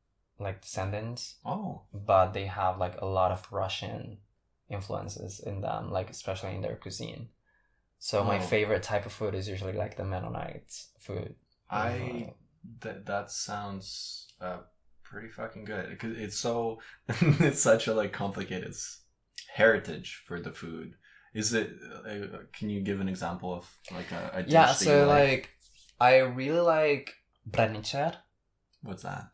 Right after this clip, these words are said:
Speaker 1: So branicher is, like, this, uh, kind of like a dough that inside there's, it's filled with ricotta and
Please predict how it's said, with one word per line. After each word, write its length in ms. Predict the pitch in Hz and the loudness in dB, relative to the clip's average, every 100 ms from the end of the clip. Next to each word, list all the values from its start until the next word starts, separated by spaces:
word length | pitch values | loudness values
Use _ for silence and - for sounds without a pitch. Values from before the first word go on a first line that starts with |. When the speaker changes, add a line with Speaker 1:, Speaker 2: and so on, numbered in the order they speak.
| - | -6
Speaker 1:
So 560 | - 131 120 120 120 - - | 2 8 8 8 4 0 2
branicher 640 | 139 165 - 185 185 - | 2 2 4 6 6 6
is, 480 | 127 127 123 - - - | 2 2 0 -6 -12 0
like, 300 | 104 101 - _ | 0 0 -10 _
this, 760 | 110 110 104 101 101 - - - _ _ _ _ _ _ _ _ _ _ | -4 4 6 6 4 -4 -8 -10 _ _ _ _ _ _ _ _ _ _
uh, 460 | 110 104 101 98 95 101 101 - _ _ _ _ | 0 4 4 4 0 -4 -10 -18 _ _ _ _
kind 180 | - 143 | -6 -4
of 80 | 160 | 0
like 120 | 175 | 2
a 140 | 143 110 _ _ 143 - | 0 -2 _ _ -16 -4
dough 760 | 104 101 101 101 104 113 - - _ _ - | 2 4 4 2 -2 -4 -8 -14 _ _ -16
that 600 | 107 101 98 95 95 - | -2 2 4 4 4 0
inside 500 | 107 101 101 98 101 | -6 -2 2 2 0
there's, 340 | 98 95 95 95 | -4 -4 -4 -6
it's 240 | 110 - - | -6 -6 -2
filled 300 | 101 98 98 | 2 2 0
with 180 | 95 | -6
ricotta 640 | 104 95 - - 107 127 143 _ _ _ - | -6 -8 -4 0 0 0 -4 _ _ _ -8
and 760 | 104 101 98 98 95 95 92 | -2 -2 -2 -2 -4 -4 -8